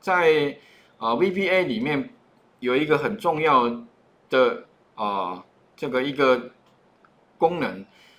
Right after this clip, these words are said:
啊，这个功能非常的重要，就是说呢，我们以后如果要重复做什么事情哦，那你需要那回圈了哈。那回圈的话，待会跟各位讲怎么去写回圈这个东西。那请各位先试试看哈。哎，特别注意哦，一，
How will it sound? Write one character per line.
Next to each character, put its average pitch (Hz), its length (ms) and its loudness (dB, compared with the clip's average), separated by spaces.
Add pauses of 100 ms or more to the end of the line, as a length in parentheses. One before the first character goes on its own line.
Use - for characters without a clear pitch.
(180)
啊， 104 320 -2
这 247 120 2
个 208 60 -2
功 214 140 2
能 175 120 2
非 190 240 0
常 156 160 2
的 131 80 0
重 131 240 -2
要， 104 380 -2
就 185 100 -8
是 196 140 0
说 180 200 4
呢， 151 240 2 (520)
我 143 140 -4
们 156 180 0
以 143 80 0
后 202 160 4
如 185 100 2
果 160 80 2
要 165 160 6
重 165 380 -4
复 214 220 -4
做 185 200 4
什 127 140 -4
么 110 100 -4
事 120 280 -8
情 95 280 -14
哦， 98 140 -8
那 147 140 0
你 131 60 -4
需 - 200 -8
要 139 120 2
那 135 140 2
回 107 300 -6
圈 104 380 -8
了 92 80 -10
哈。 95 240 -6 (480)
那 185 100 2
回 165 180 2
圈 202 240 0
的 190 80 -2
话， 175 140 6
待 156 220 2
会 139 200 2
跟 139 200 -6
各 139 80 -2
位 127 80 0
讲 104 200 -6
怎 - 140 -12
么 107 100 -6
去 135 220 -4
写 92 220 -10
回 104 180 -8
圈 117 180 -6
这 117 80 -2
个 113 100 0
东 104 260 -6
西。 101 260 -12 (360)
那 - 80 -4
请 131 200 -4
各 160 100 0
位 175 100 4
先 156 240 -2
试 147 200 -10
试 135 100 -4
看 117 260 -2
哈。 92 220 -10 (440)
哎， 151 100 -8
特 185 100 -6
别 180 100 -2
注 156 120 -6
意 165 40 4
哦， 147 360 4
一， 202 360 -2